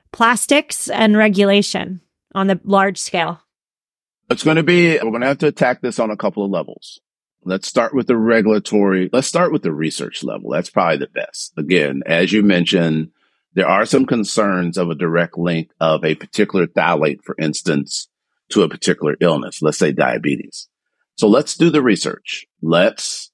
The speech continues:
Speaker 2: have either our federal labs or the academic labs actually do the research, do the public health, and try to see, can we associate a particular phthalate or phthalates to a particular illness? And then we would have much more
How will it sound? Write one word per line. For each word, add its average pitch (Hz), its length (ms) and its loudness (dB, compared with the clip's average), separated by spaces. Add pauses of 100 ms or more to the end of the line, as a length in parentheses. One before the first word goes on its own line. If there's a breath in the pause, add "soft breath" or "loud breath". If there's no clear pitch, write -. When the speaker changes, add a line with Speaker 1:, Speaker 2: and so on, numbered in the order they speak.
Speaker 2:
have 87 460 0
either 85 220 2
our 73 140 -2
federal 90 400 2
labs 80 500 2
or 80 60 -4
the 73 160 -6
academic 78 580 -4
labs 73 640 0
actually 117 520 0
do 101 200 2
the 101 100 2
research, 85 800 -2 (400)
do 85 140 -2
the 101 100 4
public 110 380 0
health, 98 420 2 (520)
and 85 140 0
try 92 260 0
to 90 80 0
see, 85 280 0
can 87 200 -2
we 85 140 2
associate 80 920 0 (520)
a 80 560 0
particular 90 340 0
phthalate 92 500 2
or 76 100 -2
phthalates 85 600 0
to 90 80 -8
a 73 40 -6
particular 85 720 -8
illness? - 540 -4 (300)
And 82 180 0
then 87 240 2
we 87 100 4
would 76 120 -2
have 78 240 0
much 78 260 -2
more 73 420 -4